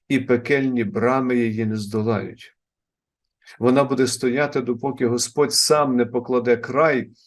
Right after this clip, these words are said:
часові і не вчинить свою церкву на землі церквою вічною і переможною. У цій церкві всі діти Божі будуть довіку поклонятися Господу в правді,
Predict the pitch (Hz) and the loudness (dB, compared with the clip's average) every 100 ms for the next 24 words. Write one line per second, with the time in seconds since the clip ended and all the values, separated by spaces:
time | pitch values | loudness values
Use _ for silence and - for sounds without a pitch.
0 | - _ _ _ - 131 143 165 - 117 | -20 _ _ _ -8 -2 -2 -2 -4 -6
1 | 95 92 - _ _ 131 131 120 104 101 | -6 -10 -14 _ _ 2 4 4 2 -2
2 | - 156 165 143 - - - - - 123 | -2 0 0 -2 -6 -14 -18 -6 -2 2
3 | 123 117 - 135 127 123 113 113 110 107 | 2 2 0 0 -2 -2 0 0 0 0
4 | 127 147 147 _ _ - - 131 117 113 | 0 -2 -6 _ _ -8 -2 0 -2 -4
5 | 113 98 87 95 131 131 - 131 120 120 | -4 -4 -4 -2 -2 -4 -6 -4 -4 -6
6 | 117 _ _ 117 113 113 101 92 92 85 | -10 _ _ -8 -4 -4 -4 -4 -6 -8
7 | - - 104 - _ _ _ _ _ _ | -14 -16 -16 -20 _ _ _ _ _ _
8 | _ _ _ _ 131 117 117 110 143 143 | _ _ _ _ -4 -2 -2 -2 -2 -4
9 | 131 117 113 113 _ _ _ - - 143 | -4 -8 -8 -12 _ _ _ -8 -4 -4
10 | 151 147 120 131 131 117 104 131 113 104 | -6 -4 -2 0 0 -2 -2 -4 -2 -4
11 | - - _ - 110 120 117 110 123 107 | -8 -16 _ -8 -2 0 0 2 2 2
12 | 123 147 127 117 113 117 110 123 123 117 | 0 0 -4 -4 -2 0 2 0 -2 -2
13 | 120 110 120 - 123 113 113 113 - - | -2 0 -2 -4 -4 -2 -4 -4 -16 -20
14 | - - - - 120 123 117 98 98 90 | -20 -20 -18 -2 2 4 4 0 -4 -8